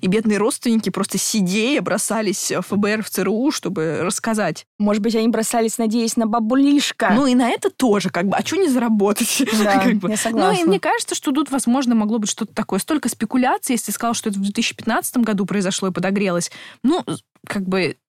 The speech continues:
Speaker 1: слухи не утихают. Хочется хайпануть как бы перед
Speaker 2: Да.
Speaker 1: смертью.
Speaker 2: Да.
Speaker 1: Поэтому не верю.
Speaker 2: Но тот человек, который написал книгу, в любом случае признался, что это была спекуляция, и он просто это сказал, чтобы повысить коммерческий успех своей кни-, книжонки.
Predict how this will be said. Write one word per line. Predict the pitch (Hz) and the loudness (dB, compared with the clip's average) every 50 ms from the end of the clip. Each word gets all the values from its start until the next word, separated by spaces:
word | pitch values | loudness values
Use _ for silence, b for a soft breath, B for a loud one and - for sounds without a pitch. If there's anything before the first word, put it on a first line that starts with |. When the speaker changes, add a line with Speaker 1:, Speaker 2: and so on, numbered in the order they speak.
| _ _ | _ _
Speaker 1:
слухи | - - 262 330 370 - 285 | -4 0 0 0 2 4 4
не | 240 240 | 4 6
утихают. | 240 226 - - 214 - - 190 170 151 156 - | 4 4 2 0 -4 -2 0 0 0 0 -2 -4
Хочется | - - 381 381 - - 247 | -2 -2 -2 -2 0 -2 -2
хайпануть | - - 208 254 - - 233 233 240 220 190 170 - | -2 0 -2 -2 0 0 2 2 4 4 2 0 -2
как | - 185 165 170 | -4 -4 -2 0
бы | 175 - - | 0 -2 -2
перед | - 202 214 220 | 0 0 0 2
Speaker 2:
Да. | 220 208 | 4 4
Speaker 1:
смертью. | 196 190 185 175 - - - - 156 165 - | 4 4 2 0 -2 -4 -8 -8 -8 -8 -8
Speaker 2:
Да. | - - | -8 -6
Speaker 1:
Поэтому | 254 285 226 226 202 196 226 220 208 202 190 | -4 0 0 2 2 2 2 2 2 0 0
не | 165 196 226 240 240 | 0 0 2 2 2
верю. | 214 190 160 143 - - 175 B B B B B | 2 0 -2 -2 -4 -8 -10 B B B B B
Speaker 2:
Но | 240 262 277 285 262 | 2 4 4 4 2
тот | 247 285 302 | 2 0 0
человек, | - - 285 277 - | 0 0 -2 -2 -2
который | 262 - 247 240 | -2 -2 0 0
написал | 240 240 - - - 240 233 | 0 0 0 0 -2 -4 0
книгу, | - 269 302 311 294 | 2 2 2 2 2
в | 247 | 0
любом | 233 202 240 240 240 | 0 0 0 0 0
случае | - 254 226 - - | 0 -4 -6 -6 -6
признался, | - 208 180 208 208 226 233 - 190 | -4 -2 -2 0 0 0 -2 -4 -10
что | - - - | -8 -4 -4
это | 196 196 - 196 | -4 -4 -4 -6
была | 185 185 180 180 180 180 180 185 190 | -4 -2 -2 0 0 0 0 -2 -4
спекуляция, | - - - 214 - - 202 208 220 247 - - - 190 165 165 | -4 -6 -10 -8 -6 -2 -2 0 0 -2 -4 -6 -6 -4 -4 -2
и | |
он | 170 175 180 190 | -2 -2 -4 -4
просто | - 190 185 - 185 | -4 -6 -6 -6 -8
это | 175 - | -8 -8
сказал, | - - - 180 180 190 202 247 233 | -8 -6 -6 -4 -2 -2 -2 -2 -4
чтобы | - - 196 190 185 202 190 185 175 165 | -4 -6 -6 -4 -2 -2 0 0 -2 -2
повысить | - 185 185 196 208 - - - | -4 -6 -4 -4 -6 -6 -8 -8
коммерческий | - 180 180 185 185 - - - - - 180 | -6 -4 -4 -4 -4 -6 -10 -12 -10 -10 -10
успех | 165 - - 190 180 | -10 -8 -10 -10 -10
своей | - - 165 160 | -8 -8 -8 -8
кни-, | - - - 170 170 - | -8 -8 -8 -6 -6 -6
книжонки. | - - 247 254 254 196 170 202 202 202 185 180 - - 185 180 175 | 0 2 4 4 4 4 2 0 0 0 0 -2 -4 -4 -6 -6 -6